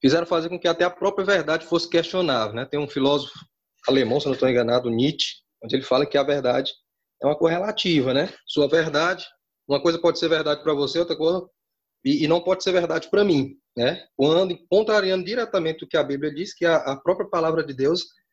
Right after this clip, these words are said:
é a verdade, né? Que Jesus é a verdade. Para ele não existe verdade. A verdade é uma coisa re-, relativizada, entendeu? Então, assim, o estudo da palavra de Deus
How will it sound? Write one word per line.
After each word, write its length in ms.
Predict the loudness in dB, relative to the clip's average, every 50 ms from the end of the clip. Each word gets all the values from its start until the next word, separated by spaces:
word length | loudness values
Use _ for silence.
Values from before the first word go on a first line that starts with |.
| _ _ _ _ -2
é 60 | 0
a 80 | 0 0
verdade, 540 | 0 -4 -4 -4 -8 -8 -8 -8 -10 -8 -6
né? 180 | -6 -6 -6 -6
Que 140 | -10 -6
Jesus 460 | -4 -2 -2 -2 -2 -4 -4 -4 -2 -2
é 40 |
a 80 | -2 0
verdade. 540 | 0 0 0 0 -2 -2 -2 -2 -6 -8 -4
Para 160 | -2 2 2
ele 160 | 4 4 2 2
não 120 | 2 2
existe 280 | 2 0 0 -4 -2 0
verdade. 480 | 0 0 2 2 2 0 0 -4 -8 -14 -18 _ _ _ _ _ _ _ _ _ _ _ -6
A 80 | -4
verdade 340 | 0 0 0 0 0 0 0
é 20 | 0
uma 120 | 0 0
coisa 220 | 0 0 0 0
re-, 200 | 0 0 0 0 0
relativizada, 920 | 0 0 2 2 2 0 -2 -2 -2 0 2 2 2 2 0 -2 -8 -12 -14 _ _ _ _ _ _
entendeu? 380 | -6 -2 0 0 0 0 -2 -6 _ _ _ _ _ _ _ _
Então, 160 | _ 2 4 4
assim, 440 | 2 2 0 0 0 0 -2 -6 -14 -18 -18 -12 -8
o 280 | -4 -2 0 2 2
estudo 320 | 2 0 -2 -6 -8 -2 0
da 100 | -2 0
palavra 400 | 2 2 2 2 2 0 -2 -4
de 120 | -6 -6
Deus 500 | -4 0 2 2 2 2 0 -4 -8 -12